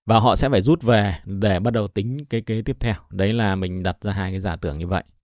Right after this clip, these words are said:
Tuy nhiên thì xét về cái tốc độ và cái sự quyết tâm của phía Nga sau khi họ có đường thông từ Olovka sang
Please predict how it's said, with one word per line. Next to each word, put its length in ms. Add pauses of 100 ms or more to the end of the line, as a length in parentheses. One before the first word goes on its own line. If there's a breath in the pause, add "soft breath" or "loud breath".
(300)
Tuy 120
nhiên 220
thì 180
xét 240
về 640
cái 140
tốc 260
độ 340
và 200
cái 120
sự 120
quyết 200
tâm 540
của 260
phía 120
Nga 360
sau 200
khi 200
họ 140
có 120
đường 260
thông 220
từ 100
Olovka 480
sang 240